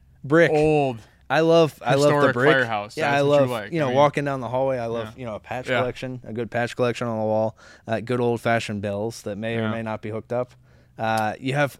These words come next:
Speaker 1: you know, old, uh, old relics, right,
Speaker 2: Yeah.
Speaker 1: from fires that, you know, uh, you know, you might, might have a certain memory,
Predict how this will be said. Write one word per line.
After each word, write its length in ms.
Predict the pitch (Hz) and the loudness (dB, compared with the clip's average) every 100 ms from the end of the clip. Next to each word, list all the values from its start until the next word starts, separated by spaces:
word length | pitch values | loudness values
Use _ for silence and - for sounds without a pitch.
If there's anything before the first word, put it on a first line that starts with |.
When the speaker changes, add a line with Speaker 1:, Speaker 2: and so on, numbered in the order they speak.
| 65 | -20
Speaker 1:
you 120 | 95 151 | -14 -10
know, 80 | |
old, 360 | 127 151 147 139 - - | -6 -4 -6 -8 -16 -10
uh, 500 | 139 143 143 135 120 _ _ - | -6 -4 -4 -4 -8 _ _ -8
old 280 | 180 156 - _ - | -6 -6 -12 _ -8
relics, 480 | 143 160 98 - - | 2 2 2 -6 -4
right, 140 | 123 | 0
Speaker 2:
Yeah. 80 | 131 | 2
Speaker 1:
from 120 | 123 123 | 0 -2
fires 440 | 123 127 131 127 | 0 0 -2 -4
that, 240 | 123 113 - | -6 -6 -8
you 140 | 143 120 | -12 -10
know, 220 | 110 101 _ _ _ | -10 -12 _ _ _
uh, 300 | - 110 104 - _ _ _ _ _ | -8 -4 -4 -6 _ _ _ _ _
you 220 | 98 135 | -12 -8
know, 60 | 123 | -8
you 200 | 98 139 | -6 -2
might, 340 | 139 135 - 127 | 0 0 -2 -4
might 160 | 143 | 0
have 100 | 143 | 0
a 40 | 127 | 0
certain 260 | 143 127 | -4 -4
memory, 420 | 117 113 107 95 | -6 -8 -8 -10